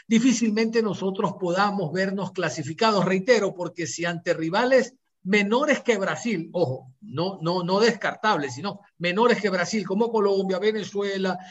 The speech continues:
la misma selección peruana, no pudimos contra Brasil, realmente es una utopía.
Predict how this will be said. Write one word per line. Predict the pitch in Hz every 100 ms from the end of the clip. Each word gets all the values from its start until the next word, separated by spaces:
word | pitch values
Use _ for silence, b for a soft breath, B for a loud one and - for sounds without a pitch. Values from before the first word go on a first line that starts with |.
| B
la | 180
misma | 226 202 196
selección | 190 170 - 202
peruana, | 190 202 208 180
no | 214
pudimos | 226 190 202 226
contra | 226 170 151
Brasil, | 139 139 - 220 202
realmente | 156 156 175 -
es | 160
una | 185
utopía. | 190 226 294 226